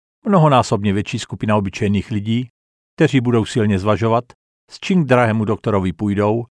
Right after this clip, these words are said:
a co si naopak raději pokusí vylečit sami za pomocí léčivých bylin, přírody, modliteb a víry. Tohle je ale naštěstí zatím pomalý proces, takže každý člověk, pokud patří k té druhé skupině, má ještě trochu času se na to připravit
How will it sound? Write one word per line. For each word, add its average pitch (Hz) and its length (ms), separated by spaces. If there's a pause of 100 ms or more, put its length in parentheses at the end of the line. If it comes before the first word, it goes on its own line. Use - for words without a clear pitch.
(360)
a 151 40
co 165 120
si - 160
naopak 120 360
raději 107 300
pokusí 113 420
vylečit 101 440
sami 113 340 (340)
za - 80
pomocí 147 420
léčivých 101 440
bylin, 117 400 (300)
přírody, 127 540 (120)
modliteb 131 440
a 147 120
víry. 92 340 (680)
Tohle 113 260
je 110 60
ale 107 200
naštěstí - 440
zatím 101 320
pomalý 101 340
proces, - 500 (360)
takže 131 260
každý 107 340
člověk, 110 540 (240)
pokud 175 280
patří - 300
k - 60
té 113 140
druhé 107 260
skupině, 117 560 (460)
má 190 100
ještě 151 260
trochu 127 280
času - 280
se - 160
na 101 80
to 104 120
připravit 113 640